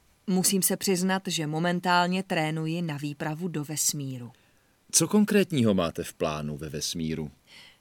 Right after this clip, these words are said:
Speaker 1: Láká mě vidět naši modrou planetu z ptačí perspektivy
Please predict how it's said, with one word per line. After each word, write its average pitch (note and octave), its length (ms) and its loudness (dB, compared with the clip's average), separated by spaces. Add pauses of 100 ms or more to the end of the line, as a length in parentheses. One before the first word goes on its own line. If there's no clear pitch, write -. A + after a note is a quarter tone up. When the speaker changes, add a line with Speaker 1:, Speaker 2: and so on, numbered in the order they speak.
(280)
Speaker 1:
Láká G#3+ 500 6
mě G#3+ 200 6
vidět G3 380 4
naši F#3+ 300 0
modrou F#3+ 400 2
planetu F#3 480 0
z - 100 0
ptačí - 440 -4
perspektivy F#3 800 -2